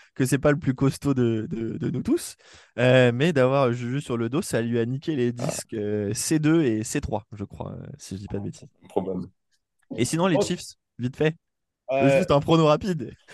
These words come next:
Speaker 1: On va pas parler, on va pas faire de preview du match, hein, mais juste, euh, un petit prono rapide, messieurs.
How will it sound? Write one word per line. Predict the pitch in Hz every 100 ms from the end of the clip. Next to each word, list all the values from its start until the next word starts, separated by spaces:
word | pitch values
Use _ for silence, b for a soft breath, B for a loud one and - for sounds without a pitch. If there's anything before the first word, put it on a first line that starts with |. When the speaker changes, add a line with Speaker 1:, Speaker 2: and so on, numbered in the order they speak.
| B
Speaker 1:
On | 127
va | 131
pas | 156
parler, | 135 143 123
on |
va | 127
pas | 131
faire | 131 139
de |
preview | 131 143 131
du | 131
match, | 156 156 131
hein, | 120
mais | 110 107 110
juste, | 135 135 131
euh, | 120 - b b -
un | 135
petit | -
prono | 143 156 151
rapide, | 147 151 147 110 _ _ _ _ _ -
messieurs. | 113 - 110